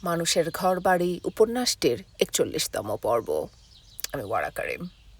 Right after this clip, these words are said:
সাথে থাকুন। কটা দিন আমার খুবই অস্বস্তিতে কাটল। বাড়িতে কখন না মিমি এসে হাজির হয়। জ্যৈষ্ঠ আষাঢ়ের গরম, খালি গায়েই থাকা যায় না।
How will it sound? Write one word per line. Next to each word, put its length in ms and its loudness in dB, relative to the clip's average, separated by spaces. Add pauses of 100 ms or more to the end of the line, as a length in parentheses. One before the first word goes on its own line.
(120)
সাথে 280 2
থাকুন। 460 -12 (2000)
কটা 280 12
দিন 260 10
আমার 160 10
খুবই 360 6
অস্বস্তিতে 560 8
কাটল। 480 4 (680)
বাড়িতে 400 8
কখন 280 8
না 140 6
মিমি 320 6
এসে 240 6
হাজির 380 4
হয়। 300 2 (880)
জ্যৈষ্ঠ 360 6
আষাঢ়ের 460 8
গরম, 460 6 (400)
খালি 320 8
গায়েই 320 12
থাকা 300 4
যায় 220 4
না। 240 -8